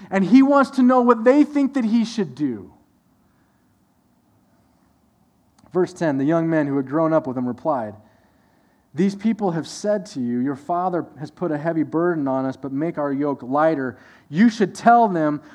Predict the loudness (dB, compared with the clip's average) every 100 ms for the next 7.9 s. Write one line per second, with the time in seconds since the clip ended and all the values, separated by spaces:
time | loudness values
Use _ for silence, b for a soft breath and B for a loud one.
0 | B 0 2 4 2 2 0 -2 2 4
1 | 2 0 -16 b b _ -2 0 2 4
2 | 2 4 6 6 4 0 2 4 4 2
3 | -6 -20 _ -2 0 2 0 -4 B B
4 | 2 2 2 2 4 2 2 2 4 6
5 | 4 0 6 6 6 4 0 0 4 4
6 | 2 -4 -14 _ _ _ b b b b
7 | b 0 4 6 6 6 2 0